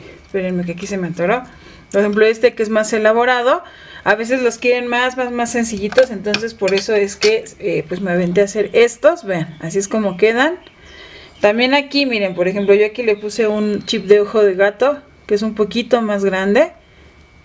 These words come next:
Pero no se ve, no se ve mal. Vean. Queda así. O también, ya si ustedes quieren, pues le pueden meter,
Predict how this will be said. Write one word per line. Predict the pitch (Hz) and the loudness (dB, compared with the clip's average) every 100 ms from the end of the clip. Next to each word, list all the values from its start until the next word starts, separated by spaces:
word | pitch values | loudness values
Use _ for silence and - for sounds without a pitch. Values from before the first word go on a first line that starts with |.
| _ - - _ - _ - - _ _ - | _ -20 -20 _ -20 _ -20 -20 _ _ -16
Pero | - 254 | -6 -2
no | 285 | 0
se | 277 | 2
ve, | 247 247 247 - | 0 0 -4 -6
no | 247 | -4
se | 247 | -2
ve | 220 | 0
mal. | 190 185 262 277 - - - - - - - - - - - | 0 -2 -4 -6 -18 -20 -20 -20 -20 -20 -20 -20 -20 -20 -10
Vean. | - 90 - - - - _ - - - - - - - - - _ _ - _ | -8 -8 -12 -20 -20 -20 _ -20 -20 -20 -20 -20 -20 -20 -20 -20 _ _ -20 _
Queda | 214 202 190 | -4 -2 -2
así. | 196 262 302 - - - - - - - - - - - - - - - | -2 0 0 -4 -20 -20 -20 -20 -20 -20 -20 -20 -20 -20 -20 -20 -12 0
O | 247 | 2
también, | 254 285 277 285 285 277 220 | 4 2 2 2 2 -2 -2
ya | 214 220 | 2 2
si | 240 | 0
ustedes | 233 233 233 233 | -2 0 0 0
quieren, | 254 247 277 | -2 0 0
pues | 302 | 0
le | 214 | 0
pueden | 214 220 226 | 2 0 2
meter, | 208 196 202 208 | -2 2 4 2